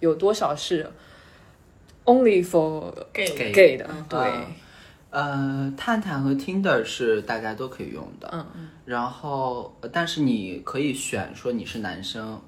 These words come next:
Speaker 3: 你要看男生还是看女生，
Speaker 2: 嗯。
Speaker 3: 那这个就决定了说你的，呃，你，你把它当做一个 gay 软件还是，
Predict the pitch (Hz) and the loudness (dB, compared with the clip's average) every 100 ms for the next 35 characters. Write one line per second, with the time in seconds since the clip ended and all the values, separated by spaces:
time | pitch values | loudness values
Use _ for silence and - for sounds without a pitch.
0 | - 98 92 101 - 156 117 73 - 107 | -16 -8 -6 -6 -4 -4 -4 -8 -8 -10
1 | - 139 101 - 113 - - 175 143 123 | -6 -8 -6 -8 -10 -12 -10 -6 -6 0
2 | 190 151 110 113 101 98 98 92 110 101 | 2 2 0 0 -2 -2 -6 -6 -8 -8
3 | 98 - 95 95 90 - 69 - - _ | -10 -8 -8 -8 -12 -10 -8 -8 -10 _
4 | _ _ _ _ _ - - - - 104 | _ _ _ _ _ -18 -18 -14 -6 -2
5 | 90 92 98 - 110 98 - - - 104 | -2 -4 -8 -8 -6 -4 0 -2 -2 -2
6 | 101 104 95 87 98 90 - 78 73 - | -2 -2 -6 -8 -4 -4 -4 -10 -10 -10
7 | 87 | -14